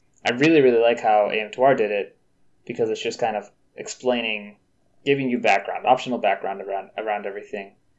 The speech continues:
And it, it fits because the world actually has personality. The different areas have personality. Whereas in Samus Returns, it just felt like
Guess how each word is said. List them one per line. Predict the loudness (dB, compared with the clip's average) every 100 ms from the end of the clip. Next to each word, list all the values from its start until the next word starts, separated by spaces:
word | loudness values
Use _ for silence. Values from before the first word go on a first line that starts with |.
| _
And | -4 2
it, | 2 2 -2 _
it | -6 -6
fits | 2 2 2
because | -4 -10 -8 -8
the | -6
world | 0 2 4
actually | 2 0 -6 -4
has | 0 0 0 -6
personality. | -12 -12 -8 -4 -4 -6 -12 -20 _
The | -8
different | -6 -4 -4
areas | -2 -2 -4 -6
have | -8 -8
personality. | -14 -10 -8 -8 -10 -14 -16 _ _ _ _ _ -6
Whereas | 2 2 2
in |
Samus | 0 2 2 0
Returns, | -4 -6 -6
it |
just | -12 -6
felt | -2 0
like | 0 -2 -8